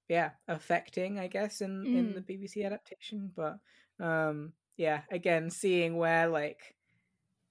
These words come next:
Speaker 1: the fact that Madame Thénardier in the novel actually does care about her daughter, and in the adaptation she doesn't.
Speaker 2: They can't be too multifaceted in a,
Speaker 1: <laughs>
Speaker 2: in a visual art, I guess.
Speaker 1: Yeah, yeah.
Speaker 2: Yeah, 'cause she,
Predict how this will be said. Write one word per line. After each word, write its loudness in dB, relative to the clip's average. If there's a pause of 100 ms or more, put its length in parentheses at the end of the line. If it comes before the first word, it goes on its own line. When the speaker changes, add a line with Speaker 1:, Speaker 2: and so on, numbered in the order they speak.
Speaker 1:
the -2
fact -2
that -2
Madame 0
Thénardier -2
in -6
the -2
novel -4
actually -10
does -2
care 2
about -2
her -8
daughter, -6 (400)
and -10
in -8
the 0
adaptation -4
she -14
doesn't. -10 (340)
Speaker 2:
They -10
can't -4
be -2
too -2
multifaceted -2 (120)
in -2
a, 4 (520)
Speaker 1:
<laughs> -
Speaker 2:
in 4
a 6
visual 2
art, 6 (120)
I 6
guess. 2
Speaker 1:
Yeah, -2 (220)
yeah. -8 (360)
Speaker 2:
Yeah, 6
'cause -6
she, -4